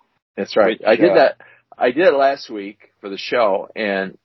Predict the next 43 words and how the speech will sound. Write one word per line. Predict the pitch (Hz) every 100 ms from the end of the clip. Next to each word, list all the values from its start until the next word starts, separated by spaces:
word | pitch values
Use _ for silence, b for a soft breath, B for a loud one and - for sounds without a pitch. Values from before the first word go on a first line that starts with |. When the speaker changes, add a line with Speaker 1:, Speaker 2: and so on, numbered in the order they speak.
| -
Speaker 1:
I, | 104 95
I | 107
couldn't. | - 117 104 -
I, | 95 -
so | - - 143 117
I | 107 104
did | 101 117
it | 110
so | - 110
well. | 110 107 92 87 -
I | 107
thought, | - 90
"Well, | 90
I'll | 90 95
just | - 95
copy | - 85 - 85
that | 85 80
and | -
put | - 82
it | -
in." | - - _ _ _ _ _ _ _ _ _ -
Speaker 2:
That's | -
a | 339
good | 233 233
idea. | 190 190 226 80 -
I'm, | - 156
I'm | - 175
where | 269
you | 285 -
Speaker 1:
Yeah. |
Speaker 2:
came | 165 165
up | 220
with | 120
that. | 87 50 - _ _ _ _ _ _ _ _ _ _ _ _ _ _ _ -
Speaker 1:
Yeah. | 151 190 _ _ _ _ _ _ _ _ _ _ _ -
Speaker 2:
It's | -
good. | 214 160
Speaker 1:
Yeah. |
Speaker 2:
I'm, | 208 214
I'm | 110 -
proud | 131 139
of |
you. | 95